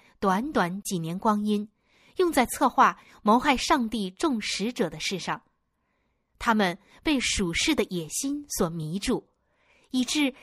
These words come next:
请他们迎接属灵的国度，全是枉费心机。现在也是这样，世人的心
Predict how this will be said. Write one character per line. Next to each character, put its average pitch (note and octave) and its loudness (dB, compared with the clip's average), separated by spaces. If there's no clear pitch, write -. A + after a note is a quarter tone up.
请 F3+ -2
他 - -2
们 C4+ 0
迎 G#3 0
接 D4 0
属 F3 0
灵 D#3+ -2
的 C4 0
国 E3 -6
度， A3 0
全 G#3 -2
是 A#3 0
枉 E3+ 0
费 G3 0
心 F#3 -4
机。 F3 -6
现 F#4 0
在 C#4+ 2
也 F#3 -2
是 C4 -2
这 A3+ 2
样， D#3+ -4
世 D4+ 0
人 A3 4
的 C4 2
心 B3+ -2